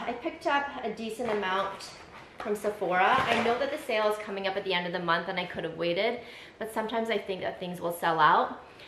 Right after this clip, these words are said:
The first item that I got is from Hourglass. I generally pick up one of these Hourglass palettes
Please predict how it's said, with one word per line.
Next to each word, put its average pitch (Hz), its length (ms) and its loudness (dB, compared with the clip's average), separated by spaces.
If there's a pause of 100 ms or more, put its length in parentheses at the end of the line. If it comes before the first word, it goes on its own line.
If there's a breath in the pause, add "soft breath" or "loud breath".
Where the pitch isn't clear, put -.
(240 loud breath)
The 233 60 -6
first 285 360 8
item 262 220 2
that 262 80 6
I 254 100 4
got 190 480 6
is 185 340 6
from 202 240 -2
Hourglass. 190 680 4
I 208 100 0
generally 262 440 0
pick 240 280 -6
up 185 280 4
one 202 100 0
of 190 80 -2
these 190 140 2
Hourglass 175 520 0
palettes 170 400 0